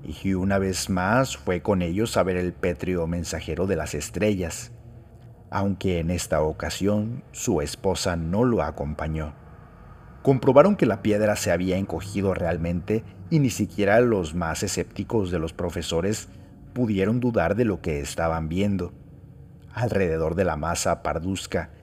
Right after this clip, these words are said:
situada junto al pozo, había un espacio vacío, un espacio que eran dos pies menos que el día anterior. Estaba aún caliente, y los sabios estudiaron su superficie con curiosidad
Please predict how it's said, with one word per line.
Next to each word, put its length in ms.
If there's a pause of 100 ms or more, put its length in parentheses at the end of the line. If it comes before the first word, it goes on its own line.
(140)
situada 580
junto 360
al 160
pozo, 500 (420)
había 440
un 160
espacio 580
vacío, 540 (760)
un 160
espacio 500
que 80
eran 220
dos 260
pies 560 (300)
menos 560
que 160
el 140
día 360
anterior. 600 (760)
Estaba 480
aún 260
caliente, 720 (680)
y 100
los 180
sabios 400
estudiaron 520
su 140
superficie 840
con 280
curiosidad 840